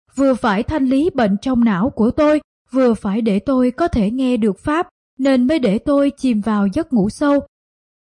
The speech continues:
Điều này giống như sư phụ giảng. Nhưng bộ phận thính giác một số người không có vấn đề gì. Họ ngủ rất say, nhưng một chữ cũng không bỏ sót, họ nghe được hết. Trích bài giảng thứ hai,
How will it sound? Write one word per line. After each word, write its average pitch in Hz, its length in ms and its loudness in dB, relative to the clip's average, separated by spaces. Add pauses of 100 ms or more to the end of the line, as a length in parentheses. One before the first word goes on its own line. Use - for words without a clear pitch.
(140)
Điều 269 180 4
này 254 440 2
giống 277 240 0
như 302 200 2
sư 254 240 -2
phụ 202 300 0
giảng. 196 300 0 (640)
Nhưng 226 380 4
bộ 190 160 2
phận 208 280 2
thính 247 220 0
giác 302 300 0
một 226 260 0
số 262 220 0
người 240 360 2 (120)
không 254 180 0
có 240 260 -2
vấn 269 240 0
đề 226 200 2
gì. 214 260 2 (400)
Họ 208 200 0
ngủ 208 320 4
rất 320 260 -6
say, 269 320 -2 (340)
nhưng 254 260 2
một 220 200 2
chữ 220 360 2
cũng 226 240 0
không 226 300 0
bỏ 185 180 0
sót, 302 340 -2 (260)
họ 196 220 0
nghe 240 260 4
được 214 220 0
hết. 262 260 -2 (580)
Trích 381 240 0 (280)
bài 285 220 2
giảng 233 260 0
thứ 320 180 0
hai, 311 340 -2